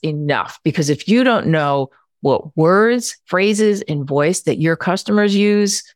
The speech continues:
you're gonna miss the boat. They're not gonna relate. They're not gonna think that your brand is for them. And then you wanna differentiate yourself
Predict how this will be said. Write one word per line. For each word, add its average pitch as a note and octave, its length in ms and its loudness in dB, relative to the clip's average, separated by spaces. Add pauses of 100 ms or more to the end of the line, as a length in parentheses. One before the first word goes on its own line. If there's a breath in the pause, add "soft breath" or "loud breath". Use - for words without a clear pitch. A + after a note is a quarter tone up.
(400)
you're G#3+ 120 4
gonna A#3+ 160 2
miss G3+ 360 2 (260)
the E3+ 60 0
boat. C#3 420 -2
They're F#3 120 2
not F#3 240 0
gonna F#3 220 0
relate. E3 500 -2
They're D3+ 100 -6
not D#3 180 -4
gonna F3+ 160 -6
think D3 320 -8
that C3+ 180 0
your D3+ 180 0
brand C3+ 340 -2
is C3 100 -4
for - 180 -4
them. G#2+ 400 -4 (600 soft breath)
And F#3+ 180 2
then F#3+ 200 2
you F3+ 120 2
wanna D#3+ 200 0
differentiate C#3 800 -4
yourself C3+ 460 -4